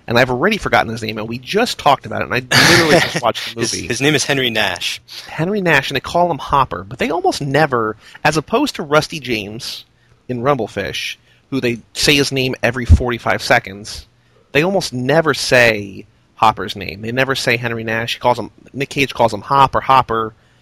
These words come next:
Speaker 1: and it's just sort of, I guess it's just, you know, style of writer or whatever. It's just weird how some movies,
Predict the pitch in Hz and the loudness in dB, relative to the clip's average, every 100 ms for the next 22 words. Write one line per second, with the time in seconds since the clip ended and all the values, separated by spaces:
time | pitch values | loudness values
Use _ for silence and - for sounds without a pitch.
0 | _ - 123 123 - 156 - 180 156 131 | _ -4 -2 -2 -4 -4 -2 -2 -2 -4
1 | - _ _ _ - 185 247 262 180 - | -10 _ _ _ -6 0 0 0 -2 0
2 | 143 120 110 65 - - - 117 131 123 | 2 2 0 -4 -4 -2 4 6 6 4
3 | 113 110 113 120 160 113 87 110 110 110 | 0 -6 -4 -2 -2 -4 -6 -8 -6 -4
4 | 110 104 101 101 _ _ _ - 208 196 | -4 -6 -8 -10 _ _ _ -4 0 0
5 | - 196 165 131 143 139 147 147 139 123 | -2 0 0 0 -2 0 -2 0 -2 -2
6 | - | -6